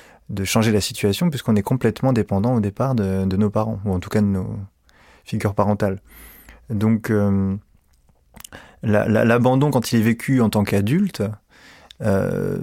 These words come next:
c'est pas l'adulte qui se sent abandonné, c'est l'enfant intérieur, c'est l'enfant que l'adulte a été, euh, qui revit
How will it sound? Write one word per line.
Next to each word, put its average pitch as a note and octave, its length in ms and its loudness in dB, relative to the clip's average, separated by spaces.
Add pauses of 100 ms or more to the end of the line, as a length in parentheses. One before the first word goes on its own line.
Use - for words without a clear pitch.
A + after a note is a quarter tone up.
(120)
c'est - 180 -4
pas E3+ 100 0
l'adulte C3 520 -2
qui G#2+ 100 -8
se - 100 -8
sent A2+ 100 -2
abandonné, G2 420 0
c'est - 200 -2
l'enfant G#2+ 600 0
intérieur, A2+ 480 0
c'est - 120 -6
l'enfant A2 400 -2
que C3 140 -6
l'adulte G2+ 520 -2
a G2+ 140 0
été, C#3+ 340 -2 (640)
euh, F#2+ 540 0
qui A#2+ 180 0
revit A#2 560 0